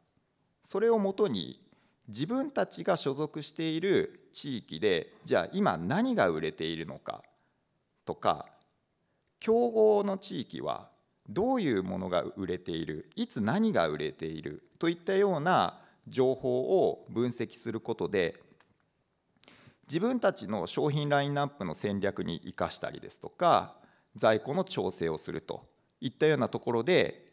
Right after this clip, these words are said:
使われていると。で、これはまさにこの卸売業者さんからすると、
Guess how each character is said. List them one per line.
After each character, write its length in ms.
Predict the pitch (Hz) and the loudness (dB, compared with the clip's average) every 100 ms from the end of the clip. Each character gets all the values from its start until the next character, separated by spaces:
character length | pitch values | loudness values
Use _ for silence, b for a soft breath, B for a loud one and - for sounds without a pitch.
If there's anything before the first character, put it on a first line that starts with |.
| b b | b b
使 180 | - 104 | -2 2
わ 100 | 82 | 2
れ 120 | 87 | 0
て 120 | - | -6
い 60 | 73 | -8
る 100 | 80 | -8
と。 220 | - - _ _ _ _ _ _ _ _ _ _ _ - | -10 -14 _ _ _ _ _ _ _ _ _ _ _ 0
で、 80 | 208 | 2
こ 140 | 254 | 6
れ 60 | 254 | 8
は 80 | |
ま 100 | 254 | 8
さ 140 | 254 147 | 6 4
に 500 | 104 98 69 - - _ _ - | 4 2 0 -6 -18 _ _ 0
こ 100 | 139 | 4
の 380 | 131 123 - b b | 4 2 -4 b b
卸 440 | - 151 208 208 226 | 2 6 6 4 0
売 180 | 226 208 | 0 4
業 180 | 220 | 6
者 200 | 196 104 | 6 2
さ 140 | 104 95 | 0 -2
ん 100 | 85 | -2
か 80 | 80 | -2
ら 80 | |
す 140 | - 92 | -2 -2
る 120 | 85 | -4
と、 480 | - 127 82 - | 4 6 6 2